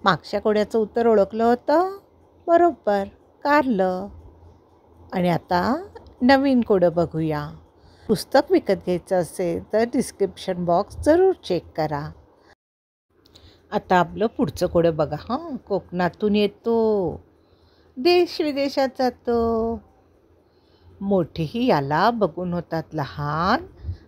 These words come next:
असा याचा महिमा महान. पिवळा केशरी रंगाचा, हा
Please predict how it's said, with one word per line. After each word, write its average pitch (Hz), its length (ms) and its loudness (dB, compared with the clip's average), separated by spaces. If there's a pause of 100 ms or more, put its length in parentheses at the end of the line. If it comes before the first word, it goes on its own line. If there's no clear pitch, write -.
असा 302 400 0
याचा 143 600 -2
महिमा 359 560 -2
महान. 233 800 0 (720)
पिवळा 175 380 2
केशरी 175 560 -2
रंगाचा, 151 1040 -6 (1000)
हा 311 100 4